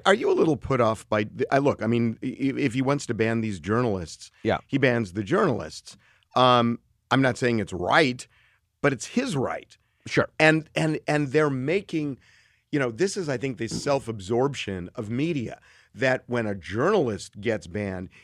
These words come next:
Speaker 1: it, it, it, it just amplifies and gets magnified by them in such a way and by the media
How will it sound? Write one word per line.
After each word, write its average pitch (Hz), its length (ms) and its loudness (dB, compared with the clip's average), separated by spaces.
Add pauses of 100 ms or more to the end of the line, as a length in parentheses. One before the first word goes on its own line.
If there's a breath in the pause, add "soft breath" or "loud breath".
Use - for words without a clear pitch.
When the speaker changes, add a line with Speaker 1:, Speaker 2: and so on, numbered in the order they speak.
(140 soft breath)
Speaker 1:
it, 170 180 2 (160)
it, 143 260 -4 (280)
it, 185 200 0
it 175 140 4
just 165 300 -4 (120)
amplifies 139 580 -2
and 107 100 -6
gets 104 180 -8
magnified 113 960 -2
by 113 200 0
them 110 540 0 (420 soft breath)
in 143 140 2
such 180 340 -2
a 156 60 -2
way 151 360 2
and 113 100 -2
by 123 160 0
the 113 100 -4
media 135 640 -2